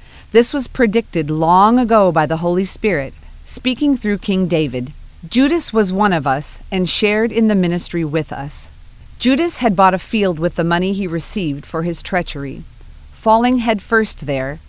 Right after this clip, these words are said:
his body split open, spilling out all his intestines. The news of his death spread to all the people of Jerusalem, and they gave the place the Aramaic name Akeldama, which means field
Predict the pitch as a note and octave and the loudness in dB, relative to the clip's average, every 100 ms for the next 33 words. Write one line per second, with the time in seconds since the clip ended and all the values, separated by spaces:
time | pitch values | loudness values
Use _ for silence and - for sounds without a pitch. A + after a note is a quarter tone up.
0 | - - F3+ D#3+ F#3+ G3 A3 - - G#3 | -12 -6 -4 2 4 4 0 -6 -2 -2
1 | - F#3+ F3+ C#3 C#3+ - - G#3+ G#3+ G#3+ | 0 -2 -2 -6 -8 -10 0 0 2 0
2 | F3+ F3+ E3+ F3 F#3+ F#3 G3 G3 - D#3+ | 0 0 2 4 2 -2 -2 -2 -2 -4
3 | - C3+ C#3+ - - - - G3+ G3 G#3+ | -6 -8 -8 -12 -20 -20 -6 0 4 4
4 | C4 C#4+ C#4 C4 A#3+ F3 D#3 - - - | 4 0 -2 -4 -2 0 -2 -4 -12 -6
5 | F#3 F3+ - - E3 F#3 G#3+ F#3+ G#3 G3+ | -2 -2 -2 0 4 4 2 -4 -6 -4
6 | F#3 E3 F3 D#3+ D3 - C#3 C3 C#3 - | -4 -4 -6 -6 -6 -8 -8 -8 -10 -14
7 | - - G#3 F#3+ F3+ E3 F#3+ G#3 A#3+ A#3 | -20 -8 -2 0 0 0 0 0 -4 -2
8 | G3 E3 D#3+ - - E3+ D#3+ F#3 G#3+ B3+ | -2 -2 -2 -6 -4 -2 0 0 0 -2
9 | A#3+ E3+ D3 C#3+ C#3+ - - E3+ - G#3+ | -2 -2 0 -2 -4 -10 -8 -6 2 2
10 | F#3 D3+ C3 B2+ - - D#3+ - D#3 C#3+ | 4 -2 -4 -8 -12 -6 -6 -2 -4 -4
11 | - - F3 F#3 | -8 -4 -2 -2